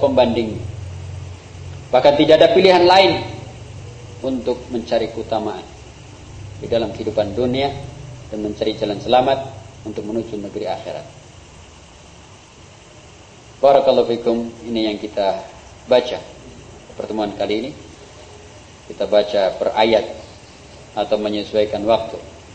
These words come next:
karena kita berganti kepada ayat berikutnya.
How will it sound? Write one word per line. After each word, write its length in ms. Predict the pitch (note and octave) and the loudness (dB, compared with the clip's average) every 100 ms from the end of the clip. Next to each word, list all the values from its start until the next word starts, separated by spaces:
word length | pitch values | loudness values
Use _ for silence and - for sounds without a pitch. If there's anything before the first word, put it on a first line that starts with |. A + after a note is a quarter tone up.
| - | -4
karena 240 | G2+ G2 | -4 -2
kita 240 | F#2+ - G#2 | -8 -6 -6
berganti 480 | G2 G2 G#2+ G2+ - | -4 0 0 -2 -8
kepada 400 | G2+ G#2 F#2+ F#2+ | -6 -4 -2 -2
ayat 160 | F#2+ | -2
berikutnya. 560 | - - G#2 - A2 | -6 -8 -8 -6 -6